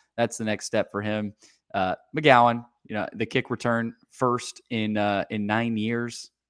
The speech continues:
I, that, I, I couldn't believe hearing that. Darius Sims, you know, and, and McGowan,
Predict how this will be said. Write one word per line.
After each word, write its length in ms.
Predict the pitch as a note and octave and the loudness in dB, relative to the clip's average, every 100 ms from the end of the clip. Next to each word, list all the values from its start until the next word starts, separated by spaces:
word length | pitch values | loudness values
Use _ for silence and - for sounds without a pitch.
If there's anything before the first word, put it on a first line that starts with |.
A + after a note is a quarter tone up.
| _ | _
I, 200 | E2 D2+ | -8 -6
that, 180 | A2 A2+ | -4 -2
I, 180 | A2+ A#2 - | 0 0 0
I 100 | A2+ | -2
couldn't 260 | - A#2 | -2 -4
believe 320 | G#2+ A2+ A#2 A#2 | -2 0 0 0
hearing 260 | A2+ G2+ | -2 0
that. 320 | G2+ G#2+ A2+ _ _ _ _ _ | 0 0 -2 _ _ _ _ _
Darius 380 | F#2 A2 A2+ G#2 | -4 -2 0 -4
Sims, 540 | - A2+ A2 A2 - - _ - - | -4 -4 -4 -6 -10 -14 _ -20 -10
you 100 | A#2 | -4
know, 120 | G#2+ C3 | -2 0
and, 160 | B2+ - | -2 -2
and 140 | B2 | 0
McGowan, 500 | A2 A#2 B2 A#2+ G#2+ | 6 6 6 4 0